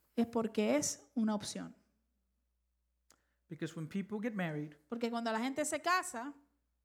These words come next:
Speaker 2: they do it with the understanding
Speaker 1: lo hacen con el entendimiento
Speaker 2: in the back of their minds,
Speaker 1: en la parte de atrás de su mente,
Speaker 2: "If it doesn't work,
Speaker 1: "Si no funciona,
Speaker 2: I'll get a divorce."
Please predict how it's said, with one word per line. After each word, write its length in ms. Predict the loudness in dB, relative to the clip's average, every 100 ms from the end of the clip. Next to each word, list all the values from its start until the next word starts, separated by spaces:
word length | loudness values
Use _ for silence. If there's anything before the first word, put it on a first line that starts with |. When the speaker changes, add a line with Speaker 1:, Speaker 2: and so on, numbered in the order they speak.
| _ _ -4
Speaker 2:
they 120 | -4
do 300 | -2 0 0
it 100 | -2
with 80 | -6
the 100 | -6
understanding 720 | -6 -8 -4 -4 -4 -8 -8 4
Speaker 1:
lo 120 | 6
hacen 300 | 8 6 2
con 120 | 2 2
el 80 |
entendimiento 960 | 2 0 0 2 2 0 -2 -4 -6 -8 -8
Speaker 2:
in 40 |
the 40 | -2
back 180 | 0 0
of 40 |
their 100 | -2
minds, 320 | -2 -6 -8 -16 _ -2
Speaker 1:
en 160 | 2
la 140 | 2 2
parte 220 | 4 4
de 20 |
atrás 200 | 4 2
de 120 | 2
su 120 | 0
mente, 340 | 0 0 0 -4 -6 -10
Speaker 2:
"If 80 | -6
it 80 |
doesn't 260 | -4 -2 0
work, 320 | 0 0 -4 -20 -6
Speaker 1:
"Si 140 | 2
no 120 | 4 4
funciona, 600 | 2 2 0 0 -2 -4 _ _ _ _ _ _ -8
Speaker 2:
I'll 180 | -4 -4
get 140 | -6 -8
a 40 |
divorce." 480 | -8 -10 -14 -20